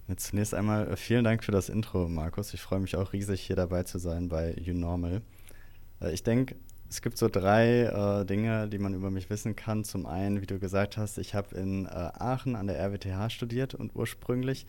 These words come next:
eigentlich im Bereich Wirtschaftsingenieurwesen mit Fachrichtung Maschinenbau. Das heißt,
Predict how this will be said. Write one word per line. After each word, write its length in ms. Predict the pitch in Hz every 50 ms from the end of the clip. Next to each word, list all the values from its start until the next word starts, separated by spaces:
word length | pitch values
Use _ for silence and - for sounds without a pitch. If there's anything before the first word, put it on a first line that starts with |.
| - - - - - - -
eigentlich 320 | - 101 107 113 107 -
im 140 | - 104 101
Bereich 560 | 104 104 95 95 92 98 104 98 - - 101
Wirtschaftsingenieurwesen 1200 | 107 127 - - - 147 - - - 92 92 87 90 85 85 82 85 85 80 90 92 92 98 - 104
mit 120 | 95 90
Fachrichtung 500 | - - 101 - - 104 - - 98 98
Maschinenbau. 640 | 92 87 85 - - - 113 113 110 92 82 82 87
Das 220 | 92 92 87 - -
heißt, 280 | 85 87 - - -